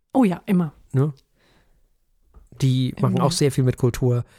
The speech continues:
Speaker 2: Wie heißt das andere? Schla-, Schräglesen? Schräglesen? Schräglesen?
Speaker 1: Schräglesen, ja.
Speaker 2: Genau, da geht ihr hin. Das ist super. Und, äh, hier natürlich Clue Writing. Das ist auf jeden Fall schön und gut und,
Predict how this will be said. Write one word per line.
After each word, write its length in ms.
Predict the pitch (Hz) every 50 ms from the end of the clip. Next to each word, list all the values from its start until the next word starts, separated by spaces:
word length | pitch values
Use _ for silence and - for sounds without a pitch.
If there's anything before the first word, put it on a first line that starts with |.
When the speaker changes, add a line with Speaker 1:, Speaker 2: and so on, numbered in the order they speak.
| - - - _ _ _ _ _ _ _ _ _ -
Speaker 2:
Wie 100 | - 127
heißt 120 | 127 -
das 80 | 135 139
andere? 200 | 135 139 147 135
Schla-, 300 | - - 139 123 - -
Schräglesen? 680 | - - - 151 139 - 151 151 147 139 147 151 151 143 _ _ _ _ _
Schräglesen? 580 | - - 151 139 - 156 156 156 147 156 160 147
Schräglesen? 640 | - - 135 135 147 151 147 151 156 156 151 143 _ _ _ _ _ _ _ _ _ _
Speaker 1:
Schräglesen, 580 | - - - - 269 - 220 214 202 175 202 196
ja. 140 | 214 220 262 _ -
Speaker 2:
Genau, 360 | - 143 139 127 117 110 - _ _ - -
da 140 | 147 147
geht 140 | 147 151 139
ihr 120 | 147 143 135
hin. 280 | 135 139 139 135 135 - _ _ _ _ _ _ -
Das 160 | - 135 123
ist 120 | 135 123 -
super. 400 | 135 123 - 131 120 120 120 - _ _ - _ _ _ _ _ _ _ _ _ -
Und, 420 | 185 165 170 170 160 - - - -
äh, 220 | 151 139 131 123
hier 300 | 113 131 139 131 120 113 113
natürlich 400 | 120 113 - 147 131 120 - -
Clue 220 | - - 131 113
Writing. 360 | 117 98 98 - - 92 90 _ _ _ _ _ _ _ _ _ _ - - - - - - - - - _ _ _ _ _ -
Das 140 | 131 131
ist 60 | 135 131
auf 120 | 120 107
jeden 140 | 139 131 120
Fall 220 | - 110 104 104
schön 280 | - - 170 175 180 175
und 160 | 151 135 120
gut 240 | - 190 202 185 -
und, 380 | - - - 131 127 123 -